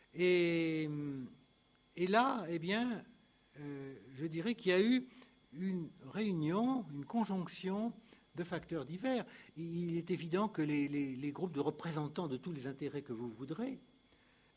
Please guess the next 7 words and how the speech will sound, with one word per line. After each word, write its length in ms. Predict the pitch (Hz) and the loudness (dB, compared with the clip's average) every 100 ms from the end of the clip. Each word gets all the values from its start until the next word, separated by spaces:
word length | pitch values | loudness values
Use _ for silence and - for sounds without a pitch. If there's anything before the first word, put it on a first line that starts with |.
| - 120 | -14 -4
lobby 680 | 139 117 127 135 120 107 - | -2 -2 -4 -8 -6 -10 -12
évidemment 480 | 120 127 165 220 240 | -14 -4 0 2 2
économiques, 520 | 143 147 139 214 247 | 0 0 0 0 0
financiers, 540 | - 143 139 - 226 233 | -4 -6 -6 -4 -2 -2
mais 140 | 147 | -2
syndicaux, 800 | - 131 104 - 240 262 233 143 | -6 -8 -8 -2 0 0 0 0
euh, 280 | 135 127 | -2 -4